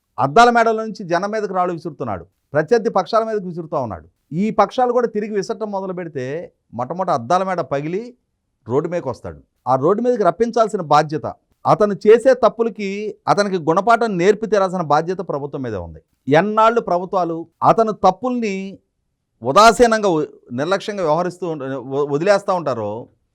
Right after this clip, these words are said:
అన్నాళ్ళు అతను అదేవిధంగా పెచ్చిరిల్లుతూ ఉంటాడు.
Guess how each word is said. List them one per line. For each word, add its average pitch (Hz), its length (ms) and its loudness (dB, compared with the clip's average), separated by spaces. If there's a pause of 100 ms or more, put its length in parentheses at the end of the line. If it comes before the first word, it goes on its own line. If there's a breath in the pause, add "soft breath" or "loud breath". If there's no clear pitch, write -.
(380)
అన్నాళ్ళు 214 460 6
అతను 165 460 -2 (100)
అదేవిధంగా 185 440 -2
పెచ్చిరిల్లుతూ 156 500 -10
ఉంటాడు. 87 280 -12